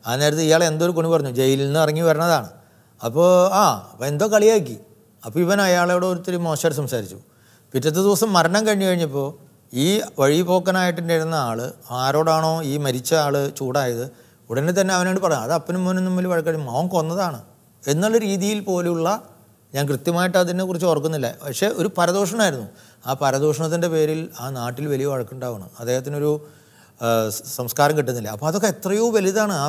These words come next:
ചിത്രത്തിലൂടെ അത് കാണിക്കുന്നുണ്ട്. അപ്പോൾ നമ്മൾ ഇന്ന് കൂടുതൽ ഗൗരവത്തിൽ ഇതുപോലെ ഓരോ കാര്യങ്ങളെയും എടുക്കേണ്ടതുണ്ട്, പ്രത്യേകിച്ച് സോഷ്യൽ മീഡിയ വളരെ വളർന്ന ഈ കാലഘട്ടത്തിൽ. അല്ലെങ്കിൽ ഇപ്പോൾ അതുകൊണ്ടാണ് മാർപ്പാപ്പ, നമ്മുടെ, ആ,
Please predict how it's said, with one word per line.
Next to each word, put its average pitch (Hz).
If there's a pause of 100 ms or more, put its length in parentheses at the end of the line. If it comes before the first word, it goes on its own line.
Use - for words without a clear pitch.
ചിത്രത്തിലൂടെ 151
അത് 170
കാണിക്കുന്നുണ്ട്. 156 (440)
അപ്പോൾ 135
നമ്മൾ 143 (320)
ഇന്ന് 165 (100)
കൂടുതൽ 170 (100)
ഗൗരവത്തിൽ 160
ഇതുപോലെ 156 (100)
ഓരോ 143 (140)
കാര്യങ്ങളെയും 139
എടുക്കേണ്ടതുണ്ട്, 110
പ്രത്യേകിച്ച് 139
സോഷ്യൽ 160
മീഡിയ 170
വളരെ 147
വളർന്ന 135
ഈ 123
കാലഘട്ടത്തിൽ. 113 (840)
അല്ലെങ്കിൽ 147 (300)
ഇപ്പോൾ 165 (300)
അതുകൊണ്ടാണ് 185
മാർപ്പാപ്പ, 156 (280)
നമ്മുടെ, 127 (800)
ആ, 147